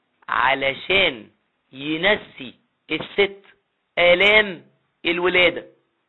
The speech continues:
ده صحيح. والدليل على كلامنا إن أي واحدة بتولد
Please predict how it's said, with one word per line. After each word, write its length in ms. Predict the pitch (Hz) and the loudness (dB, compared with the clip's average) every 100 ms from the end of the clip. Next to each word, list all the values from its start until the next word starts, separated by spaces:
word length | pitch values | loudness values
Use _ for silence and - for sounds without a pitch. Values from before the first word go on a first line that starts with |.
| _ _ _ _ | _ _ _ _
ده 200 | 147 147 | -6 -4
صحيح. 500 | - 175 175 - - _ _ _ _ _ _ _ _ | -4 -6 -10 -12 -20 _ _ _ _ _ _ _ _
والدليل 680 | 131 147 151 127 165 220 247 | -8 -4 -4 2 2 4 4
على 280 | 160 165 160 | 4 4 2
كلامنا 600 | - 147 190 180 156 - _ _ _ _ _ - _ _ | 0 0 0 0 -6 -8 _ _ _ _ _ -20 _ _
إن 220 | 151 156 156 - | -12 -10 -12 -4
أي 460 | 214 247 220 170 170 | 0 2 0 -4 2
واحدة 500 | 170 180 - 120 - _ _ _ _ _ _ _ | 4 2 0 -10 -18 _ _ _ _ _ _ _
بتولد 720 | 120 143 196 214 220 196 151 | -10 -6 2 2 2 0 -2